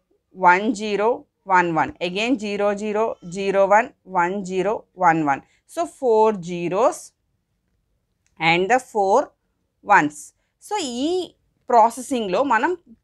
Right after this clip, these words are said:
first of all find out చేయాల్సింది నెక్స్ట్ స్టేట్ యొక్క అవుట్‌పుట్. అంటే మనం ప్రెజెంట్ అవుట్‌పుట్ చూసాము, we are getting the next output. So, ఈ నెక్స్ట్ అవుట్‌పుట్ మనం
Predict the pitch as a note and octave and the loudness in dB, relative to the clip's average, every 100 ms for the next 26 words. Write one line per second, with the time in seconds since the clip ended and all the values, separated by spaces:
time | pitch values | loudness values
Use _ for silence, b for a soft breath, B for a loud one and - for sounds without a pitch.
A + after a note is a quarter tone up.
0 | _ - A3+ - B3+ C4 B3+ A3+ F#3+ G3+ | _ -4 -4 -4 -6 -4 -4 -2 -2 -2
1 | G#3 G3+ G3 F3+ F#3 G#3+ E4 A#3+ A3 - | -6 -2 -2 -2 -4 -8 -6 -6 -8 -12
2 | - G4 - - G3+ F#3 F#3 F#3+ E3 - | -12 -12 -12 -6 -4 -6 -6 -8 -6 0
3 | E4 - F#3 F3 D#3+ - F#3+ G3+ B3+ B3 | 0 2 -2 -4 -12 -14 -8 -4 -4 -4
4 | A#3+ F3+ E3+ A#3+ D4 D4+ - _ _ - | -4 -6 -6 -6 -4 -6 -10 _ _ -2
5 | G#3+ G#3+ B3 A#3+ G#3+ F#3+ F#3 C4+ D4 B3+ | -2 -2 -6 -6 -8 -2 -2 -2 0 0
6 | C4 A3+ G#3+ A#3 D4 F4+ A3 - - D#3+ | 2 0 -2 -4 -4 -4 -6 -6 -4 -2
7 | C#3 _ b b b - G4 C#4 D4+ F4+ | -4 _ b b b -10 -6 -2 0 0
8 | C4+ - D4+ C#4 - C#4 B3+ A#3+ | 0 -2 0 0 -4 -10 -6 -6